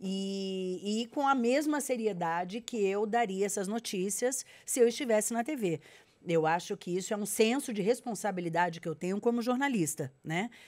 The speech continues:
É, de, de falar a verdade, de procurar a verdade. Muitas vezes a gente, nem a gente sabe qual é a verdade,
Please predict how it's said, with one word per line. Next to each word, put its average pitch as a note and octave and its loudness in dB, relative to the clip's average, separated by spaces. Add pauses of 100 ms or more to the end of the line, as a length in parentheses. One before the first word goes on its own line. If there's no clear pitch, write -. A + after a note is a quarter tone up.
É, D#3 -2
de, D3+ -4 (100)
de D#3+ -4
falar E3 6
a - 8
verdade, F3 -2
de D#3+ -4
procurar F3+ 2
a A#3+ 0
verdade. D#3+ -2
Muitas E3 -8
vezes E3+ -4
a D#3+ -2
gente, D3+ -10
nem F#3+ -4
a G#3+ -2
gente E3+ -8
sabe E3+ -4
qual D#3+ -2
é D#3+ -2
a - -4
verdade, D3 -4